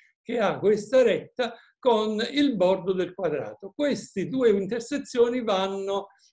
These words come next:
identificate tra di loro. Quindi il piano proiettivo reale in sostanza si può ottenere da un quadrato identificandone il bordo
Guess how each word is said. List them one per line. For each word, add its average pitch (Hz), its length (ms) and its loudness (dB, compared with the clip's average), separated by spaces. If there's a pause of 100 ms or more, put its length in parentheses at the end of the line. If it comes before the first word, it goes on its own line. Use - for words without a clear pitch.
identificate 214 1080 2
tra 160 320 0
di 147 120 -2
loro. 113 300 -8
Quindi 226 300 -2
il 175 100 -8
piano 285 300 0
proiettivo 214 520 -2
reale 143 400 -2
in 240 200 -8
sostanza 180 840 -8 (340)
si 277 240 -6
può 226 160 4
ottenere 147 920 -2
da 135 180 -6
un 254 280 0
quadrato 156 840 -4
identificandone 202 1400 -2
il 170 240 -8
bordo 180 640 -2